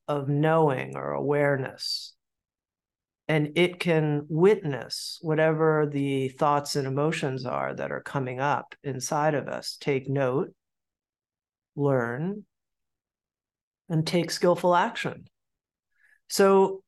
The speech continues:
you asked about the micro, and the interesting thing is we can always find the space if we're willing to stop and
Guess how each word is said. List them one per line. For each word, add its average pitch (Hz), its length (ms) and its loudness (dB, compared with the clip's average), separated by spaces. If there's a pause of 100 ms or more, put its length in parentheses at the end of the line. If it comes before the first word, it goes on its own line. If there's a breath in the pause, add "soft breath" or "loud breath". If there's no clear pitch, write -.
(340)
you 196 220 6
asked 202 280 2
about 156 240 2
the 147 80 -2
micro, 151 600 0
and 143 100 -4
the 151 60 -2
interesting 180 580 -2
thing 143 400 0
is 147 480 0
we 151 140 0
can 156 260 -2 (100)
always 170 1160 2 (680)
find 156 760 0
the 135 160 -6
space 107 760 -10
if 147 200 -4
we're 151 100 2
willing 147 400 0
to 135 160 -8
stop 135 640 -2 (760)
and 151 520 0